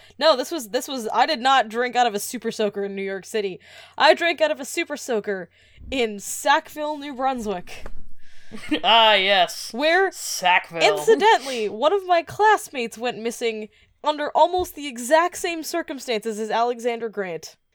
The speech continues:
Speaker 1: So there's just something about small
Speaker 2: It's the super soakers.
Speaker 1: <laughs> There, this is, this is the revolution. <laughs>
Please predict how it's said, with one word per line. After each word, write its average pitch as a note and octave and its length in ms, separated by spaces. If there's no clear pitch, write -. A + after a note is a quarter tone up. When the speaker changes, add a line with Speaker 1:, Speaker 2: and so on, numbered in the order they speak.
Speaker 1:
So G3 380
there's G3+ 200
just C4 120
something D4+ 260
about B3 220
small C4 640
Speaker 2:
It's - 160
the - 120
super - 480
soakers. - 960
Speaker 1:
<laughs> - 680
There, G#3 340
this G3+ 440
is, G#3+ 420
this G#3+ 300
is A3 180
the A3+ 120
revolution. G#3+ 840
<laughs> - 60